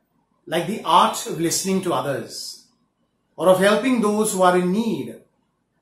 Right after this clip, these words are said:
and not counting the cost, or of sharing one's goodies with people and even animals without anyone seeing or knowing. One thing you must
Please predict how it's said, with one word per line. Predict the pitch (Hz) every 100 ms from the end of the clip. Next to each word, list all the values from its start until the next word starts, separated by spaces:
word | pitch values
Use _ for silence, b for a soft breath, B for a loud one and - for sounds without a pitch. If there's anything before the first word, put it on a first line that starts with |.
| -
and | 202
not | 262 339 -
counting | 214 226 240 262
the | 214
cost, | - 190 - - - - - _ _ _ _ _ _ _ _ _ _ _
or | 220
of | 294
sharing | - 269 277 320
one's | 254 240 180
goodies | 202 202 240 185
with | 202
people | - 214 214 220 220 214 - -
and | 175 170 -
even | 208 247 302
animals | 147 180 240 165 214 - - - _ _ _ _ _ -
without | 175 208 262 330 - -
anyone | 175 185 233 226 214 214
seeing | 190 - 196 196 208 214 220
or | 185 170 170 156
knowing. | 131 127 113 107 _ _ _ _ _ _ _ _ _ _ _ _ _ _ _ _ _ _ _ _ _ _ _
One | 294 381 370
thing | 240 226
you | 190 196
must | 190 185 185 - -